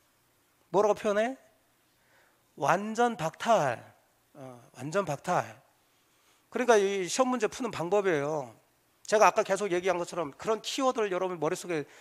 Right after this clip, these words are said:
담아놓으면 된다니까요. "야, 이거하고 다르게 나오면 어떡하니?" 다르게 절대로 안 나온다니까. 왜? 이거 판례에서, 판례가 이렇게 썼으니까. 그래서 강박 문제 나오는데 읽어보니까 뭐 자가 보이면,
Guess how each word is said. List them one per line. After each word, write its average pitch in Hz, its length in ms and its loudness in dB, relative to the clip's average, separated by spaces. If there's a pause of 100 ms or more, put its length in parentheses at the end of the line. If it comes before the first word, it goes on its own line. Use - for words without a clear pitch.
담아놓으면 214 440 4
된다니까요. 139 720 -6 (840)
"야, 180 140 4
이거하고 208 540 6
다르게 226 360 -2
나오면 196 300 0
어떡하니?" 165 360 -4 (340)
다르게 233 420 -4
절대로 277 440 2
안 160 180 0
나온다니까. 139 1040 -6 (640)
왜? 151 400 -2
이거 175 140 -12
판례에서, 320 520 -4
판례가 220 360 -4
이렇게 165 280 -6
썼으니까. 143 800 -12 (840)
그래서 - 220 -16
강박 202 400 -2
문제 208 220 -6
나오는데 185 580 -4
읽어보니까 175 500 -6
뭐 165 140 -2
자가 170 220 -2
보이면, 131 400 -6